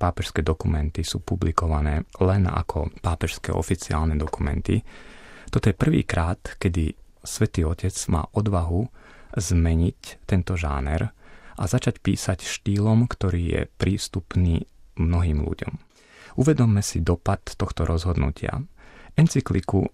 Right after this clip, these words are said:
číta zo pár kňazov, možno profesorov teológie. Knihu o živote Ježiša Krista čítajú milióny a milióny ľudí. Z tohto pohľadu by sa Svätý Otec mohol porovnať s veľkým apoštolom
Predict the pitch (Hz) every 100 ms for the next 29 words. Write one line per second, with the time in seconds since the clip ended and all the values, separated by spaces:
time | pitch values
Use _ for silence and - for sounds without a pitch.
0 | _ - - 92 - 82 78 80 71 73
1 | - 92 87 - 87 85 - - 92 85
2 | 80 - 80 85 - 78 78 - 85 73
3 | - - - - - - - - - -
4 | 131 120 - - 90 90 120 104 - 78
5 | - 98 87 - 85 - 82 - 101 -
6 | - - - 85 76 76 90 107 104 98
7 | 90 - - - 80 80 82 78 78 76
8 | 78 - - - - - - - - -
9 | 120 - 95 98 95 98 123 - 101 -
10 | - 107 - 95 - 90 90 87 82 92
11 | 90 82 78 82 - 95 78 - - -
12 | - 85 80 - - - - 98 107 -
13 | 87 90 80 - 82 80 78 78